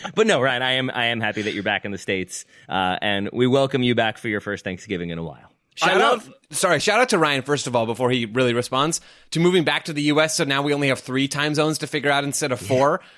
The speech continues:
Speaker 1: Yeah. <laughs>
Speaker 3: Um, just makes our lives, you know, that, that extra twenty-five percent easier.
Speaker 2: I mean, that's why I did it, Joe. It was for you and, and
Speaker 3: What a
Speaker 2: time
Speaker 3: team
Speaker 2: zone
Speaker 3: player.
Speaker 2: consideration. But yes,
Speaker 3: Wow.
Speaker 2: thank you very much. That's very sweet. I like that sentiment a lot. I feel the same way. And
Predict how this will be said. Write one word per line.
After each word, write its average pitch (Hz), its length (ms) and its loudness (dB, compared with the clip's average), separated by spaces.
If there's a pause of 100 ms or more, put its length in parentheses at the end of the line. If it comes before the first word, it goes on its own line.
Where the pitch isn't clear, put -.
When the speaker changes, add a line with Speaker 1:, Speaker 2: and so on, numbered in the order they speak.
Speaker 1:
Yeah. 139 80 -2
<laughs> 135 100 2
Speaker 3:
Um, 139 180 -4
just 185 180 2
makes 240 220 2
our 196 100 2
lives, 175 300 2
you 165 60 -2
know, 156 100 2
that, 147 280 0
that 139 200 0
extra 139 260 0
twenty-five 131 480 -4
percent 120 280 -6
easier. 92 360 -16 (200)
Speaker 2:
I 139 60 0
mean, 185 120 4
that's 226 120 2
why 170 120 4
I 131 40 2
did 127 140 2
it, 113 120 0
Joe. 90 220 -6
It 113 80 -6
was 107 120 -2
for - 80 -6
you 113 220 4
and, 101 180 -4
and 98 80 -6
Speaker 3:
What 214 100 2
a - 40 4
Speaker 2:
time 110 100 2
Speaker 3:
team 139 80 0
Speaker 2:
zone - 80 -2
Speaker 3:
player. 107 120 -6
Speaker 2:
consideration. 90 520 -8
But 113 160 -4
yes, 123 180 0
Speaker 3:
Wow. 101 60 -20 (140)
Speaker 2:
thank 196 200 0
you 180 60 2
very 170 100 6
much. 147 200 2
That's 127 400 0
very 143 160 0
sweet. 120 200 -2
I 104 80 0
like 127 160 0
that 117 140 -2
sentiment 104 320 -6
a - 20 -8
lot. 101 140 -6
I 107 80 0
feel 135 180 -2
the 113 100 -6
same 113 280 -2
way. 110 260 2
And 120 180 -2